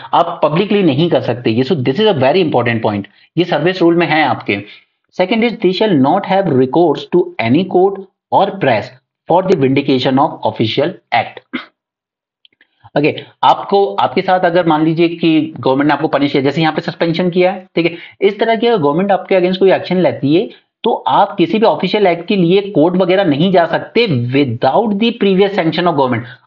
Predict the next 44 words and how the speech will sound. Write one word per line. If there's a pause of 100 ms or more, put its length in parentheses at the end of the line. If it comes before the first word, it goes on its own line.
आप
government
से
permission
ले
लीजिए
कि
आपने
मेरे
खिलाफ
जो
action
लिया
है (240)
वो
ठीक
नहीं
है,
मुझे
ये
सही
नहीं
लगता, (220)
ठीक
है,
तो
मुझे
इसके
against
appeal
करनी
है,
तो
government
कहेगी,
"ठीक
है,
जाओ
कर
लो
कोर्ट
में",
ठीक
है,